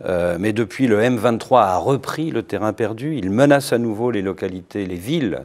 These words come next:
de Sake et bien sûr de Goma. C'est donc un échec ?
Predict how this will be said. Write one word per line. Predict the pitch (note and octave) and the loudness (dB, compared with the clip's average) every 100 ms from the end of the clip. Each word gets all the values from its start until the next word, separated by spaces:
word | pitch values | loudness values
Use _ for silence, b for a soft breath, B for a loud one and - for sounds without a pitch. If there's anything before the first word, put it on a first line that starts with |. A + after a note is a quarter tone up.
| E2 | -10
de | E2+ | -12
Sake | - G2 - | -4 -4 -2
et | G#2+ G2 - - F2 | -4 -4 -6 -16 -12
bien | E2 | -12
sûr | F2 F#2 | -10 -10
de | D#2 | -8
Goma. | D2 F2 G2 F3+ A3 B B B B B B B | -6 -2 2 0 -2 B B B B B B B
C'est | - | -8
donc | G#2+ A2+ | -6 -2
un | A#2 | -4
échec ? | A#2 C#3+ - - | -2 -6 -8 -16